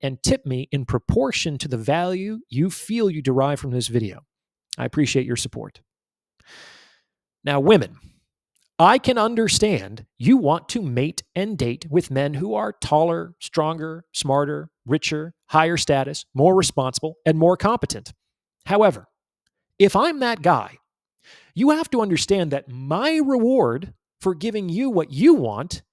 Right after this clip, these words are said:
is that I end up with a woman who is shorter, weaker, dumber, poorer, lower status, less responsible, and less competent. Not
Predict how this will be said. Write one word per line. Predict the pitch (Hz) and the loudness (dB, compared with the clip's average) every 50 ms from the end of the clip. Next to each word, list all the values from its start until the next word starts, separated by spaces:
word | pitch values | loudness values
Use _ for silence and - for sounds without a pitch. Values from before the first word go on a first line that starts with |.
| _ _ _ _ _ _ _ _ - - | _ _ _ _ _ _ _ _ -12 -10
is | 196 180 160 | -8 -4 -2
that | 202 196 196 | -2 0 0
I | 185 208 254 311 339 320 | -2 -2 0 0 2 2
end | 240 165 147 135 | 2 2 2 2
up | 131 135 - - | 0 0 0 -2
with | 170 - 175 | -4 0 0
a | 165 | 0
woman | 143 147 170 175 185 180 | 0 0 -2 -2 -2 -4
who | 156 175 202 208 | -6 -4 -4 -4
is | 208 - | -2 -2
shorter, | - - - 247 285 311 294 185 131 110 95 90 _ _ _ _ _ _ _ _ _ | -4 -6 -4 0 0 0 2 0 -2 -6 -8 -14 _ _ _ _ _ _ _ _ _
weaker, | - 151 269 302 285 - 214 156 123 104 98 - _ _ _ _ _ _ _ - 127 | -2 2 2 2 4 4 2 2 2 0 -4 -12 _ _ _ _ _ _ _ -12 0
dumber, | 117 233 277 294 285 214 139 107 - - _ _ _ _ _ _ _ _ _ - | 2 2 2 4 2 2 0 0 -4 -10 _ _ _ _ _ _ _ _ _ 4
poorer, | - 247 294 302 254 190 131 107 92 90 _ _ _ _ _ _ _ - | 6 8 8 8 8 8 6 4 0 -8 _ _ _ _ _ _ _ -6
lower | 143 160 233 277 277 269 | 0 2 4 4 4 4
status, | - - - 262 269 269 208 123 87 - - - - _ _ _ - | 0 2 2 2 2 2 2 0 -2 -4 -8 -8 -10 _ _ _ -4
less | 143 185 254 247 - 277 | 0 0 0 0 0 -2
responsible, | 262 - - 269 262 277 254 - - 143 135 143 190 - _ _ _ - | -4 -2 0 0 0 0 0 -2 -4 -4 -2 -4 -4 -6 _ _ _ -6
and | 202 226 214 | -6 -4 0
less | 170 160 156 - | 0 0 0 0
competent. | - 226 240 254 - 208 - 120 92 - - - _ _ _ _ _ _ _ _ _ _ _ _ _ _ _ _ _ _ _ _ _ _ _ _ _ _ | -2 -2 -4 -2 -4 -6 -8 -8 -12 -14 -20 -20 _ _ _ _ _ _ _ _ _ _ _ _ _ _ _ _ _ _ _ _ _ _ _ _ _ _
Not | 123 127 180 220 - | -10 -8 -8 -8 -8